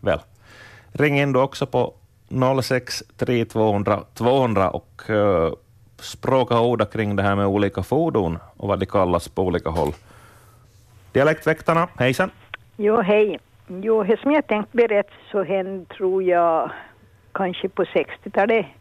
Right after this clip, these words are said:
Speaker 2: i Ja-, i Jakobstad, busstation.
Speaker 1: Ja.
Speaker 2: Så kom stacken en, en, en dam in, in här och i, i det här bussen och fråga, eh,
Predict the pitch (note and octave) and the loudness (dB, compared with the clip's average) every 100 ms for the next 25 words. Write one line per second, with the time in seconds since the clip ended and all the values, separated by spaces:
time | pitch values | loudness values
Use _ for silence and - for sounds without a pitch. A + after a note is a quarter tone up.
0 | - - - - - D#3+ E3+ D#3+ B2+ A#2+ | -20 -20 -20 -20 -6 0 2 2 0 0
1 | D3 E3 - - - F#3 F3+ F3 - F3 | 2 2 0 -8 -4 2 4 2 0 -8
2 | - G3 F3 - - - F3+ - A3+ - | -2 0 0 -2 -14 -4 -4 -2 -2 -2
3 | A#3+ E3+ D3 _ _ _ _ _ _ - | -2 -2 -6 _ _ _ _ _ _ -14
4 | D#2+ D#3 - - - - D#3 F3 F3+ D3+ | -6 -6 -6 -20 -20 -18 -2 -2 -2 -6
5 | - - F#3 F3 - F3+ E3 - - - | -16 -4 -2 -2 0 -2 -2 -14 -20 -20
6 | - - - G#3 F3 E3+ D3 A#2+ - _ | -20 -20 -18 -6 -4 -4 -6 -10 -14 _
7 | _ - F3 D#3+ D3+ D#3 D3+ - - - | _ -8 -4 -4 -4 -6 -6 -10 -10 -2
8 | F#3 F3 F3+ F3 F3+ F#3 E3 - - - | -2 2 2 2 2 -2 -2 -6 -12 -20
9 | - - - - F3 E3+ C#3+ D#3+ D#3+ D#3+ | -20 -20 -14 -2 0 2 2 2 4 4
10 | D#3+ D#3+ D#3 C3+ C#3 C#3+ D3+ F3 F3+ - | 2 0 0 -2 -2 -2 -2 0 -2 -4
11 | - E3 C#3+ - F3 E3+ D#3+ - - - | -6 -2 -2 0 0 0 -4 -6 -20 -20
12 | - - - - - | -20 -20 -10 -8 -6